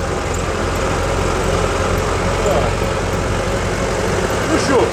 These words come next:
сьогодні вже холодно, труба. Холодіна, блин. Я вже в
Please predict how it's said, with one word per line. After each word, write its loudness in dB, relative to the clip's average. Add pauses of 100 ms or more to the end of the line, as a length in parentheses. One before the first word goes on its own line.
(480)
сьогодні 4
вже 0 (100)
холодно, 4 (120)
труба. 0 (680)
Холодіна, 2
блин. -2 (760)
Я 6
вже 4
в 2